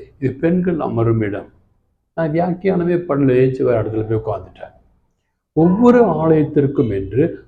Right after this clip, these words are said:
அவர்கள் ஒரு சில கட்டுப்பாடு வைத்திருப்பார்கள். அந்த ஆலயத்தின் கட்டுப்பாட்டை நீங்களும் நானும் கடைபிடிக்க வேண்டும். அப்படி கடைபிடிப்பதில் உங்களுக்கு பிரச்சனை இருந்தால், நீங்க அவர்களுக்கு புத்தி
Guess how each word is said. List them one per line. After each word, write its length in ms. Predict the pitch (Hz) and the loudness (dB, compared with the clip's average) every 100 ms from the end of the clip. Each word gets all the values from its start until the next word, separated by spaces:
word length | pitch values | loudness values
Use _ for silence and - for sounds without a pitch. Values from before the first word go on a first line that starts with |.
| - | -8
அவர்கள் 500 | 147 170 208 208 - | -2 0 0 0 0
ஒரு 220 | 143 143 | 0 0
சில 240 | 151 127 | 0 -2
கட்டுப்பாடு 760 | - 147 147 180 - 135 113 107 | -2 -4 -6 -6 -4 -4 -4 -4
வைத்திருப்பார்கள். 1080 | 107 113 - 110 107 - 98 - 123 175 - - - | -4 -4 -4 -6 -6 -6 -8 -8 -4 -4 -6 -14 -18
அந்த 260 | 113 113 110 | -10 -6 -4
ஆலயத்தின் 760 | 107 135 143 135 131 135 123 | -4 -6 -2 -2 -2 -4 -4
கட்டுப்பாட்டை 920 | - 104 - 117 - 104 - - 135 - - _ | -4 -6 -4 -8 -6 -10 -10 -6 -6 -6 -12 _
நீங்களும் 720 | 110 117 151 160 151 147 135 | -4 0 0 -2 -4 -4 -4
நானும் 440 | 113 113 120 131 127 | -6 -6 -6 -10 -8
கடைபிடிக்க 840 | 107 101 107 - 92 95 92 98 90 | -8 -6 -8 -10 -12 -12 -12 -14 -14
வேண்டும். 540 | 87 - - - - - - - _ _ _ _ _ _ | -14 -16 -16 -16 -16 -18 -20 -20 _ _ _ _ _ _
அப்படி 380 | 139 - 170 165 | -2 2 6 6
கடைபிடிப்பதில் 1000 | - 165 190 220 185 190 185 185 185 196 | 4 0 0 2 6 8 8 6 6 6
உங்களுக்கு 600 | 151 151 156 151 147 165 | 4 4 4 2 0 0
பிரச்சனை 680 | - 131 - 165 156 143 117 | 2 0 -2 -2 0 2 2
இருந்தால், 600 | 117 117 101 - 127 - - _ | 2 2 0 -4 -8 -8 -18 _
நீங்க 400 | - 139 165 160 | 0 4 4 4
அவர்களுக்கு 640 | 123 131 139 127 117 120 104 | 2 6 6 6 4 -2 -2
புத்தி 420 | 117 120 - | -2 -2 -6